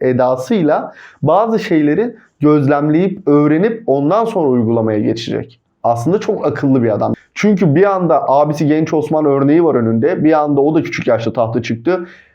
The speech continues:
Astı, kesti, insanlara kötü davrandı ve bir sürü düşman biriktirdi kendine. En sonunda da katledildi. Dördüncü Murat bu hataya düşmemek için önce yavaş, sakince anlamaya çalışıyor durumu.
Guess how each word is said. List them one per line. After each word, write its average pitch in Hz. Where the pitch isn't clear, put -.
Astı, 151
kesti, 151
insanlara 147
kötü 185
davrandı 170
ve 143
bir 214
sürü 165
düşman 135
biriktirdi 110
kendine. 180
En 190
sonunda 147
da 214
katledildi. 110
Dördüncü 180
Murat 214
bu 190
hataya 190
düşmemek 220
için 233
önce 233
yavaş, 202
sakince 180
anlamaya 165
çalışıyor 110
durumu. 110